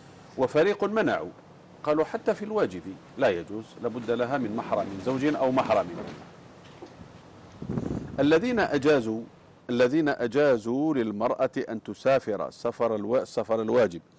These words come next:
من غير محرم، قالوا بأن الحج الأول، حجة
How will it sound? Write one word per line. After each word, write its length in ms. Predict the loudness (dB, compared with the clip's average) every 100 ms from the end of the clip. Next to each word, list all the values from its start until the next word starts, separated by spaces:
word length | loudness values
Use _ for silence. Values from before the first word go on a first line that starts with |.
| -20 -20 -20 _ -2
من 220 | 0 4
غير 340 | 4 4 4 2
محرم، 680 | 0 0 2 0 -6 -8 -18 _ _ _ _ _ 0
قالوا 380 | 4 6 6 2
بأن 640 | 0 0 0 2 0 0 -6 -10
الحج 580 | -8 0 0 0 -10 -18 -20 _ _ _ _ _ _ _ _ _ _ _ _ -4
الأول، 920 | -2 0 -2 2 2 4 4 2 -2
حجة 340 | -4 -6 -4